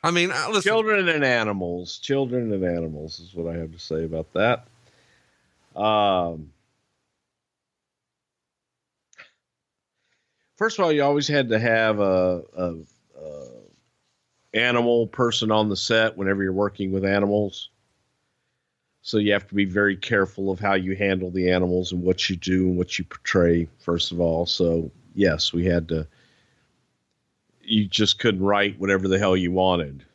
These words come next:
Speaker 2: And Russo tried. "Ah, it's, it's entertainment, bro." Um,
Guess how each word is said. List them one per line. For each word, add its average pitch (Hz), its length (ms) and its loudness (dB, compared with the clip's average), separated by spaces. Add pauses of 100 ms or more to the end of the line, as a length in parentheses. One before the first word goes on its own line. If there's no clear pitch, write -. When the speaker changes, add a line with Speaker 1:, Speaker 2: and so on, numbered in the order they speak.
(120)
Speaker 2:
And 85 220 -6
Russo 110 340 2
tried. 107 560 2
"Ah, 247 560 2
it's, - 560 -8 (680)
it's - 160 -20
entertainment, 180 880 0
bro." 147 520 2 (640)
Um, 92 680 0